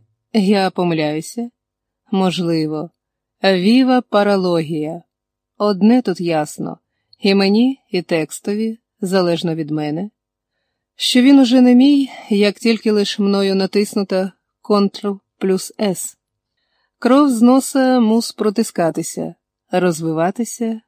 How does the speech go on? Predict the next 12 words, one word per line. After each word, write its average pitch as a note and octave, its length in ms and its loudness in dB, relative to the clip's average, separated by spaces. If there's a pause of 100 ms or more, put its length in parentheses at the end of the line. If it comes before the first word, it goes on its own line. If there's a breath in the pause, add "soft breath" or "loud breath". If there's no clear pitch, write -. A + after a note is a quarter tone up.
(120)
універсалізуватися F3+ 1400 -4 (320)
до C#4 220 2
правильної G#3+ 560 0
печери F3+ 540 -4
разом. E3 480 -8 (800)
Правильно, C#4+ 420 4
правильно, G#3+ 680 -2 (340)
а G3+ 120 0
все A3 340 -2
це A#3+ 280 -2
Карлос G#3+ 500 -2
Кастанеда. F3 760 -4